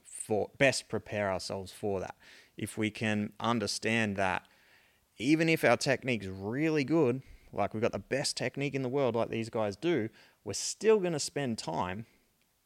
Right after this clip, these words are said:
in positions where we have got a flexed lower back, where our shoulders are protracted, where we're hunched.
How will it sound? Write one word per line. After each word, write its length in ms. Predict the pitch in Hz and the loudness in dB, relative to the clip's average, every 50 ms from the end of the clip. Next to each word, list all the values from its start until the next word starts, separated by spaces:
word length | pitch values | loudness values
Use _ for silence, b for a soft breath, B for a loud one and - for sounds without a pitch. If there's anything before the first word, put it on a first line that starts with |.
| _ _ | _ _
in 540 | - - 113 113 113 110 107 104 104 104 104 - _ _ | -6 -2 0 2 2 2 0 0 -2 -4 -6 -12 _ _
positions 480 | - 107 101 117 117 - - 107 98 104 | -10 -6 -4 -2 -2 -2 -2 -4 -2 0
where 220 | 104 101 101 101 | 0 2 2 2
we 120 | 98 104 101 | 2 0 0
have 220 | 120 123 127 131 | 0 0 -2 -2
got 220 | - 113 - - - _ _ _ _ _ _ - | -2 -2 -2 -4 -8 _ _ _ _ _ _ -4
a 300 | 104 98 95 95 92 - - | -2 0 0 0 -2 -4 -8
flexed 420 | - - - 120 95 - - - | -10 -4 -2 -2 -2 -2 -4 -4
lower 240 | - 98 98 92 90 | -2 0 0 0 0
back, 300 | - 85 85 80 - - | -2 -4 -6 -6 -6 -4
where 160 | 104 104 107 | -2 0 0
our 60 | 104 | 0
shoulders 500 | 98 - - 110 110 110 104 101 95 - - | 0 0 0 0 0 0 0 -2 -4 -6 -6
are 180 | 110 110 123 120 | -4 -2 -2 -2
protracted, 540 | - - - - 104 87 90 - 95 92 95 | -2 -6 -8 -8 -8 -8 -8 -8 -10 -12 -10
where 240 | 98 110 104 107 | -8 -6 -4 -4
we're 220 | 110 110 104 101 B B B B B B B _ | -2 -2 -4 -4 B B B B B B B _
hunched. 520 | - - 123 123 107 120 - - - - | -10 -4 -2 -2 -2 -2 -6 -10 -14 -18